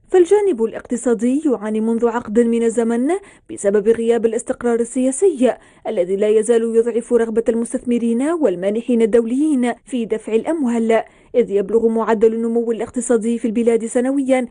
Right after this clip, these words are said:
ما بين سنة ألفين وعشرة وألفين وعشرين حوالي صفر فاصل ستة بالمئة. وبسبب الجائحة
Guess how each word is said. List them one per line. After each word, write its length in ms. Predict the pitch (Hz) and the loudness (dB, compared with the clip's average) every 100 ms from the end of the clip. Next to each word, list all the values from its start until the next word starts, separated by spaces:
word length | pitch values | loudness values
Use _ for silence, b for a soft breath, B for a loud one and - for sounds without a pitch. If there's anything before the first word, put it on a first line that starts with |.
| - | -2
ما 100 | 359 | 0
بين 300 | 415 392 262 | 4 2 2
سنة 260 | 233 220 220 | -4 -4 -2
ألفين 480 | - 220 - 233 226 | -2 -2 0 0 0
وعشرة 500 | 220 220 - 247 294 | -4 -6 -2 0 0
وألفين 520 | 302 180 - 233 233 | 0 -2 0 2 2
وعشرين 600 | 233 226 - 359 285 233 - B B | 0 -4 0 2 4 2 -2 B B
حوالي 500 | - 202 185 196 208 | -2 2 2 2 0
صفر 400 | 226 262 - 311 | 0 -2 0 0
فاصل 340 | - 220 202 226 | 0 -4 0 -2
ستة 320 | 254 - 240 | -2 0 2
بالمئة. 580 | 226 349 262 233 226 - _ - | 4 2 2 0 -2 -4 _ -2
وبسبب 720 | 247 214 208 240 - 233 226 | 2 2 0 -2 0 0 0
الجائحة 680 | 233 202 247 240 - 277 381 | -2 -2 -2 -2 -2 -2 -2